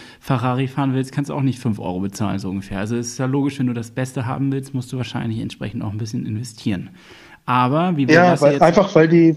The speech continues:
Speaker 2: weil die, weil, weil die, weil die Grundlage dafür teuer ist, so, ne? Also wenn du beim Ferrari jetzt einen anderen Baustoff nehmen würde, bei Ferrari ist es wahrscheinlich was anderes, da kenne ich mich nicht gut <laughs> aus, aber,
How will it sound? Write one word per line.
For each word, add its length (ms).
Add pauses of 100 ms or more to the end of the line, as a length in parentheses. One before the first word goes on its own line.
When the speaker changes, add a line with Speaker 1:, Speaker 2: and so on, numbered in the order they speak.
(140)
Speaker 2:
weil 120
die, 220
weil, 300
weil 220
die, 240
weil 120
die 120
Grundlage 600
dafür 300
teuer 400
ist, 140
so, 120
ne? 120
Also 320 (400)
wenn 100
du 80
beim 160
Ferrari 460
jetzt 180
einen 80
anderen 440
Baustoff 580
nehmen 320
würde, 200
bei 140
Ferrari 360
ist 100
es 100
wahrscheinlich 340
was 60
anderes, 320
da 140
kenne 180
ich 80
mich 80
nicht 160
gut 140
<laughs> 120
aus, 220
aber, 240